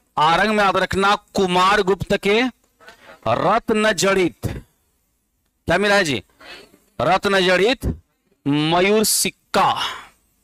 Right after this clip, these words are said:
ठीक है, दूसरा कहाँ आ जाएंगे जी? पिटाई वल्द। ठीक है, पिटाई वल्द याद रखना, ये कहाँ है जी? हाँ, रायपुर में। यहां क्या मिला है?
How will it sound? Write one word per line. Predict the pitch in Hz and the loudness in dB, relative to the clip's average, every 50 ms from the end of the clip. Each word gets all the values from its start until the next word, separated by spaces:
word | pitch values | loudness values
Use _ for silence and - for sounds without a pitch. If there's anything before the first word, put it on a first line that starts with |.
| _ _ _ _ _ _ _ _ _ _ _ _ _ _ _ _ _ _ _ _ _ _ - | _ _ _ _ _ _ _ _ _ _ _ _ _ _ _ _ _ _ _ _ _ _ -4
ठीक | - 190 220 - | -2 -2 0 0
है, | 214 151 - _ _ _ _ _ _ _ _ _ _ _ - | -2 -4 -4 _ _ _ _ _ _ _ _ _ _ _ -14
दूसरा | 90 98 180 196 190 - 226 220 226 233 | -4 0 0 0 2 2 0 0 0 0
कहाँ | - 220 214 214 | 0 0 2 2
आ | 214 | 2
जाएंगे | 214 214 214 214 214 220 214 | 2 2 2 2 2 0 0
जी? | 202 220 233 240 233 _ _ _ _ _ _ _ _ - | 2 2 0 0 -2 _ _ _ _ _ _ _ _ -4
पिटाई | 220 208 - 214 220 226 233 | -2 0 0 2 2 2 2
वल्द। | 214 208 208 190 180 165 143 123 113 - - - - - _ _ _ _ _ _ _ _ _ _ _ _ _ _ _ _ _ _ _ _ _ _ _ _ _ _ - | 4 4 4 4 2 2 0 -2 -6 -8 -10 -14 -20 -20 _ _ _ _ _ _ _ _ _ _ _ _ _ _ _ _ _ _ _ _ _ _ _ _ _ _ -4
ठीक | - 202 226 - | -4 -2 -2 -2
है, | 202 143 - _ _ - - - - _ _ _ _ - | -2 -4 -6 _ _ -20 -20 -20 -20 _ _ _ _ -4
पिटाई | 185 190 - 196 208 214 220 | -4 -2 0 0 2 2 4
वल्द | 208 202 214 208 202 196 | 4 4 4 4 4 2
याद | 190 170 160 | 2 2 0
रखना, | 151 - - 127 - - - | 0 -2 -4 -6 -6 -6 -4
ये | 123 151 185 | -2 -2 -2
कहाँ | 185 - 190 190 196 | 0 0 0 2 2
है | 202 202 202 | 2 2 2
जी? | 202 208 214 220 190 - _ _ _ _ _ _ _ _ _ _ _ _ _ _ _ _ _ - _ _ _ _ _ - | 2 0 0 -2 -4 -8 _ _ _ _ _ _ _ _ _ _ _ _ _ _ _ _ _ -20 _ _ _ _ _ -4
हाँ, | 156 151 135 127 | 0 0 0 2
रायपुर | 135 151 165 165 - 202 208 202 | 2 0 0 0 0 0 0 2
में। | 190 170 139 113 104 98 - | 2 0 -2 -2 -4 -8 -8
यहां | 98 123 139 170 165 180 208 | -6 -2 -2 0 0 0 0
क्या | 208 - 220 202 | 0 0 0 0
मिला | 208 208 208 202 | 0 2 2 2
है? | 196 208 247 269 | 2 2 0 0